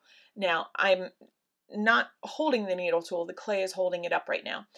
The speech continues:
I want to have between maybe three eighths of an inch and a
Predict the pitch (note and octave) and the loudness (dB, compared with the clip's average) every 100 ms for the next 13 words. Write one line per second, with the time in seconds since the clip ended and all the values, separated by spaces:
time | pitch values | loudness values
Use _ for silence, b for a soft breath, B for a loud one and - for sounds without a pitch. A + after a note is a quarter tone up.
0 | B B - A3+ A3 B3 - - D4 C4 | B B 0 2 4 2 2 -2 -4 -2
1 | B3 A#3+ A#3+ - G#3 A3 - A3+ G#3 G3+ | 2 2 0 -6 -8 -8 -6 -6 -4 -6
2 | G3+ G#3 G3+ G3 - C4+ D4+ C#4+ C4+ C#4 | -6 -6 -6 -8 -10 -4 2 2 2 -4
3 | A3 G3 F#3+ - G3 F#3 | -4 -6 -6 -8 -8 -8